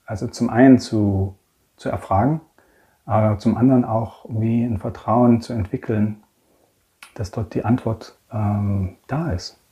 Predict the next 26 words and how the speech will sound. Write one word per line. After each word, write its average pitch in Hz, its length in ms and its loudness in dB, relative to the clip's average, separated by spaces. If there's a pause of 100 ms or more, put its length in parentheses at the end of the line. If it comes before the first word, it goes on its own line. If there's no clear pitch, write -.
(2000)
Und 113 120 -6
dann 113 160 0
gibt - 220 -4
es - 180 -6
wie 120 60 4
eine, 110 420 2 (1120)
ja, 143 240 0
vielleicht, 104 500 -2
ja, 135 400 -4 (100)
ist 107 140 -8
es - 160 -8
was, 104 200 -6
okay, 131 360 -2
ich - 240 -10 (320)
leg 107 160 -4
mich 110 120 -4
fünf - 240 -8
Minuten 113 320 0
unter 110 160 2
die 107 100 2
Bettdecke 98 640 -4
oder, 101 400 -2 (1200)
ähm, 107 540 -2 (1300)
ich - 140 -8
mach 104 220 2
eine, 104 400 0